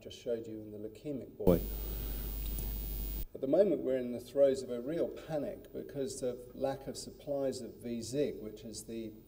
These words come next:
passive antibody preparation that we offer to pregnant women when exposed against varicella, and the lack of supply.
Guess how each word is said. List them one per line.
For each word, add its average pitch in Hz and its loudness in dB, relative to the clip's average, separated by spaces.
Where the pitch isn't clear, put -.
passive 135 -4
antibody 117 0
preparation 110 -6
that - -10
we 117 -8
offer 127 -2
to 123 -10
pregnant 110 -4
women 107 -6
when 113 -6
exposed - -2
against - -8
varicella, 110 0
and 107 -10
the 120 -8
lack 131 -6
of - -12
supply. 120 -6